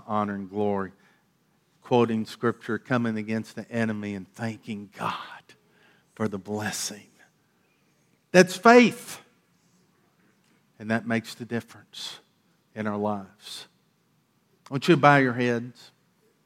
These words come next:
If today you've never accepted Jesus Christ as the Lord of your life,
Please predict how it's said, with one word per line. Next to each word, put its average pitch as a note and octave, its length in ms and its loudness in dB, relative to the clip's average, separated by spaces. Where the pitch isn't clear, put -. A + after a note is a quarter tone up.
If B2 160 -8
today C#3 380 4
you've C3 220 0
never B2+ 360 0
accepted A#2+ 580 -4
Jesus C3 480 -4
Christ B2 460 -4
as G#2+ 100 -16
the A#2+ 80 -6
Lord A#2+ 300 0
of G#2+ 120 -2
your G#2+ 120 -6
life, A#2 520 -4